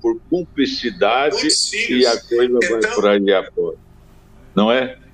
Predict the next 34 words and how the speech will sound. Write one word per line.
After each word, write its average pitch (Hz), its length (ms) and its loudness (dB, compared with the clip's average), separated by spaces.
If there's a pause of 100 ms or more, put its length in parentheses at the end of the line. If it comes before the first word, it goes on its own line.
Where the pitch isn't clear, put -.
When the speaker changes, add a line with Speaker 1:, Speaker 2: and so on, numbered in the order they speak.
(140)
Speaker 1:
Queríamos 135 400 2
ouvir 123 380 4
o 123 60 2
senhor 107 340 4
a 107 80 4
respeito. 98 720 0 (1000)
Speaker 2:
Olha, 151 240 0
essa 190 560 0
é 180 120 2
uma 180 220 -2
preocupação 175 680 -2
muito 233 260 -2
grande 165 320 2
da 151 100 -2
pastoral 143 580 0
familiar 117 560 0
e 120 80 4
estamos 190 840 2
nos 165 220 0
empenhando 160 800 0
dia 170 380 2
e 147 80 -2
noite 156 360 2
nessa 135 340 -4
área. 92 320 -6 (480)
Nós 175 220 0
agora 160 360 2
estamos 165 360 0
fazendo 147 320 2
uma 151 100 -2
experiência 143 580 -2
fantástica, 160 1000 -4
Padre 104 300 -6
Cido, - 340 -4